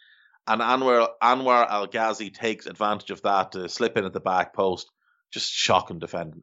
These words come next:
Absolutely shocking defending all, all the show. And, uh, he slips in the back post and scores, and it's, it's one nil to Villa. And from there, it's just, it's an uphill battle.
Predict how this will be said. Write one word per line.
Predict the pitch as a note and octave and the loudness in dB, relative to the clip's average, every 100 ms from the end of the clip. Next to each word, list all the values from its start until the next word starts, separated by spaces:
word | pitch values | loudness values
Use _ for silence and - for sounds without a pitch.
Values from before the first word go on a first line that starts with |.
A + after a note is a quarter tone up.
| - | -2
Absolutely | G#2+ - - - | -2 -2 -12 -8
shocking | - F#2 - | -2 -2 -2
defending | E2+ F#2 E2+ E2+ | -6 -4 -2 2
all, | F2+ F#2 - | 2 2 0
all | F#2 | -4
the | E2+ | -4
show. | - E2+ E2 - - - - - _ - | -2 -2 -2 -8 -20 -20 -20 -20 _ 0
And, | A#2 A#2+ A#2 | 4 4 4
uh, | A#2 | 4
he | A2+ | 2
slips | - D3+ | 2 0
in | B2 | 0
the | A2 | 0
back | G#2 - | 0 0
post | G2+ F#2+ | -6 -8
and | G2+ | -10
scores, | F#2+ F#2 F2 | -6 -6 -6
and | F2+ | -10
it's, | E2+ - - | -12 -14 -12
it's | G2+ A2 | -12 -2
one | A#2+ B2 | 0 4
nil | A2+ G2+ | 2 2
to | F#2 | 0
Villa. | G2+ G2 G2 | 2 4 4
And | G#2 G#2 - | 2 0 0
from | A2+ | 4
there, | B2+ C3+ A#2 | 6 6 4
it's | - | 2
just, | A2 F2+ - | -4 -6 -8
it's | F#2 - | -12 -10
an | F#2 | -10
uphill | - F2+ | -8 -8
battle. | E2+ F2 E2+ F2 - | -4 -2 -2 -4 -8